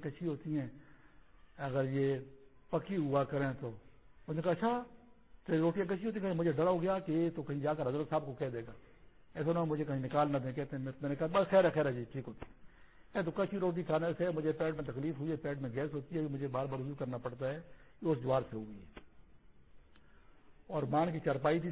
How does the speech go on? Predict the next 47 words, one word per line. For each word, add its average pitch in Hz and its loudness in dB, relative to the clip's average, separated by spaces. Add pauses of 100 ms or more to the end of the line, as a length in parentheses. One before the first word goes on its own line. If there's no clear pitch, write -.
سوتے 156 2
وقت 147 2
بدن 135 0
دکھتا 151 2
تھا، 165 2
تو 156 -2
کہتے 147 -2
میں 147 0 (420)
شہر 156 0
میں 135 -2
پھرا 151 -2 (680)
اور 147 -4
گندگی 151 0
کے 147 0
جہاں 135 2
ڈھیر 135 2
پڑے 170 2
وہاں 160 4
پر 139 0
ایک 139 0
بوری 139 6
تھی، 110 -10 (580)
اس 185 -4
کو 165 -2
میں 143 0
اٹھا 135 0
کر 139 -6
لایا، 131 0
اس 143 -2
کو 135 -6
دھو 120 -2
کر 127 -6
میں 123 -6
نے 139 -6 (280)
اس 170 -12
چرپائی 120 -6
پر 110 -12
ڈالا 101 -14 (2000)
اور 160 4
اس 160 4
حال 147 4
میں 139 4
میں 135 0
خانقاہ 123 -4
میں 123 -6
رہا۔ 104 -8 (420)
کہ 175 -2